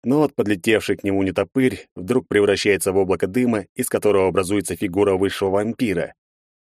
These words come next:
Клинки сочащихся ядом кинжалов расплываются в воздухе от стремительных движений —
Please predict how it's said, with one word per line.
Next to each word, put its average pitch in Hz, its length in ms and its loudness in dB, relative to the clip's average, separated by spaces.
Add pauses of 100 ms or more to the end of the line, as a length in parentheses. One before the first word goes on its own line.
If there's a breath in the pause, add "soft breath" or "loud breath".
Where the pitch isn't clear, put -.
Клинки 95 500 2
сочащихся 98 680 0
ядом 95 360 2
кинжалов 101 720 -2 (100)
расплываются 120 840 0
в 113 80 -4
воздухе 95 640 0
от 95 120 -8
стремительных 95 560 -2
движений — 98 580 -2